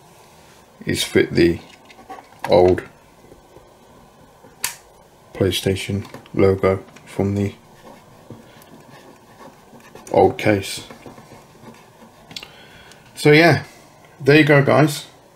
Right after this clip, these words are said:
Hope you liked this video. If you did,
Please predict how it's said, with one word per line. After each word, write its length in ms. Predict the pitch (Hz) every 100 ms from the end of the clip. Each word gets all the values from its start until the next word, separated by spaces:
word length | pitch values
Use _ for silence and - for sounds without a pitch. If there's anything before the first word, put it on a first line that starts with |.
| _ _ _ _ - - _ _ -
Hope 180 | 151
you 100 | 135
liked 160 | 127 -
this 120 | 113
video. 420 | - 127 131 160 - - _ _ _ -
If 140 | 107
you 80 | 117
did, 240 | 143 160